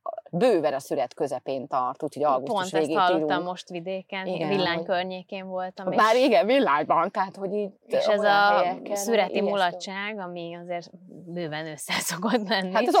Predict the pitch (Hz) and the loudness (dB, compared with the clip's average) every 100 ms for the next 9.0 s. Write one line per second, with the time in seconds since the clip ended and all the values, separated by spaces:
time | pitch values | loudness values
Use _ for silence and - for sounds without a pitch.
0 | - 180 151 160 190 277 302 330 262 262 | 4 2 4 6 6 6 6 6 6 4
1 | 294 247 240 220 175 185 190 190 196 185 | 2 0 2 4 2 2 2 2 0 2
2 | - 165 165 165 170 202 - 214 196 - | 2 4 4 4 4 4 4 2 2 2
3 | 254 247 220 202 - - - 247 247 247 | 2 4 4 2 -2 -8 2 4 4 4
4 | 220 202 208 214 233 247 214 214 196 220 | 4 2 6 4 4 0 2 2 2 2
5 | 185 185 185 - 151 - 143 - - 196 | 2 2 0 -2 -4 -2 -4 -4 -4 -4
6 | 170 139 - 147 156 175 175 196 190 _ | -4 -6 -2 -2 0 -2 -2 -2 -6 _
7 | - - _ - 185 147 156 - 185 165 | -20 -20 _ -2 0 0 -2 0 0 0
8 | - 160 156 156 156 151 147 147 143 147 | -4 -6 -4 -4 -2 -4 -4 -2 -2 -4